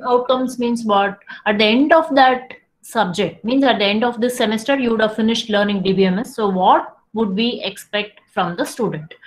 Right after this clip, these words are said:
or what is the student, what is that the student will be able to do? So the student will be able to apply the basic concepts of database management. That is one of the important, uh, course outcome. Then the student will be able to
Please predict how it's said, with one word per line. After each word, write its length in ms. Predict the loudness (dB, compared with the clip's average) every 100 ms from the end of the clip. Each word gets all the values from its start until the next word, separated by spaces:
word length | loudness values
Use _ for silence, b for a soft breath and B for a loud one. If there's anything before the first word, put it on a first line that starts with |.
| B B
or 140 | 2 4
what 240 | 4 4
is 120 | 2
the 80 | -2
student, 500 | -2 -4 0 0 0
what 260 | 0 0 0
is 80 | -2
that 240 | -4 -4
the 100 | -8
student 380 | -4 -4 -2 -2
will 160 | -2
be 140 | 2 2
able 240 | 2 0
to 120 | -2 2
do? 280 | 2 0 _ _ B B
So 140 | 0 2
the 80 | 2
student 340 | 4 4 4
will 120 | 2
be 80 | 2
able 280 | 2 2 -2
to 160 | -4 -2
apply 480 | -4 -4 -2 2 2
the 120 | 2
basic 340 | 4 4 2 -2
concepts 420 | -2 -4 -8 -2
of 200 | 0 -2 -16 _ -4
database 460 | 0 0 0 -2 -2
management. 500 | -2 -2 -4 -6 -6
That 140 | -6
is 100 | -4
one 200 | -2 -2
of 140 | -4 -4
the 100 | -4
important, 680 | -4 -2 -2 -2 -6 -6 -10 B B B B 0
uh, 400 | 4 4 4 2
course 240 | 0 2
outcome. 460 | 0 0 0 0 -2 _ _ _ _ _ _ _ _ _ 0
Then 400 | 4 4 2 B B B -2
the 80 | 2
student 400 | 2 4 4 4
will 200 | 0 4
be 80 | 4
able 320 | 4 0 0
to 440 | 0 2 0 -6